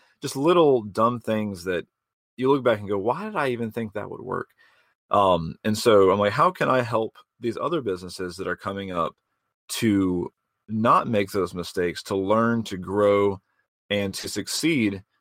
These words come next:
at a faster rate than I did so that they can support their families, so that they can pursue their dreams?"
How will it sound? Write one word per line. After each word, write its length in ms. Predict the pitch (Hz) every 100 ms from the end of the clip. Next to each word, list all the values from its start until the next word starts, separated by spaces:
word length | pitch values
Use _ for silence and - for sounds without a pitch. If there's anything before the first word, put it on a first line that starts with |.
| _ 104
at 80 | 104
a 60 |
faster 400 | 127 139 131 120
rate 200 | 113 107
than 100 | 101
I 180 | 113 123
did 420 | 98 87 85 87 - _ _ _ _ _ _ _ - -
so 160 | 117
that 80 | 92
they 140 | 127 139
can 140 | 117
support 320 | 98 107 95
their 100 | 95 90
families, 420 | 98 95 95 -
so 80 | 95
that 100 | 87
they 120 | 110
can 200 | 113 101
pursue 340 | - 98 101 95
their 140 | 87
dreams?" 520 | 85 87 85 82 82